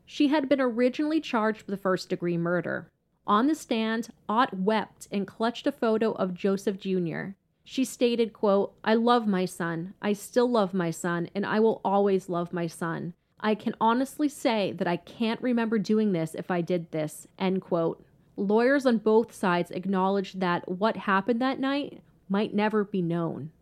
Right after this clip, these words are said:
I think it's quite possible that she did have some sort of seizure. If you remember back to the China Arnold case last week, the coroner actually had done some referencing with regards to another microwave oven case in Virginia. This was the one.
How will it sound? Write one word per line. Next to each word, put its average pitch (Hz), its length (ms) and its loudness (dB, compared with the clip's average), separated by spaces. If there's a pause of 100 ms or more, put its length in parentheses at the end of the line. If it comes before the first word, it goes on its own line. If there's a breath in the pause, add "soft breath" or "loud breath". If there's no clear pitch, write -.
(120)
I 220 120 0
think 285 200 -4
it's - 140 -2
quite 254 280 0
possible 208 480 -2
that 202 120 0
she - 160 -2
did 196 160 0
have 180 240 -2
some 185 200 -4
sort 180 220 -2
of 156 80 -8
seizure. 175 560 -4
If - 120 -10
you 220 40 0
remember 202 480 2
back 185 360 -2
to - 120 -6
the 180 100 0
China 175 440 -2
Arnold 180 400 -2
case 170 540 -6
last 180 400 -2
week, 175 400 -2 (180)
the 185 280 2
coroner 240 580 2
actually 196 540 0
had 190 160 0
done 190 200 2
some 185 200 -2
referencing 233 960 -4
with 196 160 2
regards 180 460 -2
to 214 100 0
another 185 540 0
microwave 202 500 0
oven 214 260 0
case 214 260 -4
in 190 120 -2
Virginia. 190 420 0
This 190 240 -2
was 185 140 -2
the 190 100 -4
one. 147 300 -8